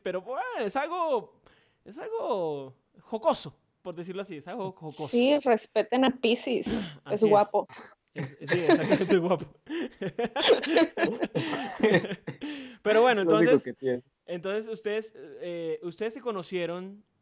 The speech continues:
Speaker 1: en... Eh, hace ya algunos años. Dice, dice Kid entonces que desde el dos mil diez.
Speaker 3: Sí.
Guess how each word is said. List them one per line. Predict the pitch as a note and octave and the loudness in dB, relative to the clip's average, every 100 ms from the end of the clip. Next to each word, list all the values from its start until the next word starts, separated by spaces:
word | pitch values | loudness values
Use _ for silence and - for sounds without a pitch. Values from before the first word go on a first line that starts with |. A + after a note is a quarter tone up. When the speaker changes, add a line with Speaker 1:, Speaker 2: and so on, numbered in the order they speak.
| - | -8
Speaker 1:
en... | E3 E3 F3 F3+ F#3+ _ _ - | -6 -4 -6 -12 _ _ _ -12
Eh, | D#3+ D3+ D3+ D3 C#3 C3 - _ _ _ | -8 -6 -6 -6 -8 -12 -16 _ _ _
hace | D3 D3+ F3 | -12 -10 -6
ya | F#3 F#3 | -2 -2
algunos | F3+ F#3+ F#3 F3+ | -2 -4 -4 -6
años. | D#3+ D3 E3+ _ D3 | -8 -8 -12 _ -14
Dice, | D3+ D#3 C3+ | -12 -12 -12
dice | D3+ D#3+ F#3 F3+ | -10 -10 -10 -10
Kid | G3 F#3+ | -4 -2
entonces | F#3 F#3 F#3+ | -2 -6 -8
que | - F#3+ | -6 -8
desde | D#3 D#3+ D3 D#3 | -6 -8 -6 -8
el | D3+ | -6
dos | C#3+ D3+ | -6 -8
mil | D3+ G#3 B3 | -6 -8 -4
diez. | C#4+ D4+ C5+ - _ _ _ _ _ _ _ _ _ _ _ _ _ _ _ _ _ | -2 -2 -4 -12 _ _ _ _ _ _ _ _ _ _ _ _ _ _ _ _ _
Speaker 3:
Sí. | - C#3+ | 4 4